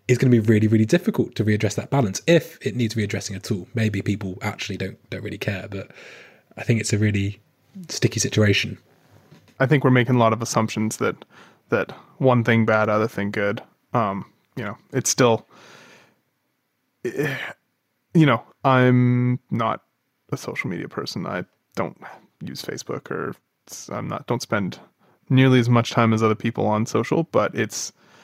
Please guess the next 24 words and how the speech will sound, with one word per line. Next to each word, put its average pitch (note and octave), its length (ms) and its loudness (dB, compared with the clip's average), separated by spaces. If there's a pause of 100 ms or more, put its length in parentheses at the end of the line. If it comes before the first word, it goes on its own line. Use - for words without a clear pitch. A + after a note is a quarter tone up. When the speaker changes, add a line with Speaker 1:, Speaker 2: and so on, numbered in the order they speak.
(280)
Speaker 2:
I B2+ 120 2
can D3 180 4
see C3 240 2
why A2+ 360 4 (160)
people - 480 0
are - 240 2
beaten A#2 340 -2
down - 260 -4
by G#1 200 -2
it. - 120 -4 (480)
And A2+ 240 -2 (200)
Henry, E3+ 500 0
you G3+ 180 4
have D3 180 4
a, A2+ 180 4 (240)
<laughs> - 100 -4 (240)
I E3 100 6
think A#3+ 140 2
we F#3+ 80 6
should D3+ 200 2
mention E3 360 2
that A#2 200 -2 (460)
you D3 120 4
yourself C#3+ 580 4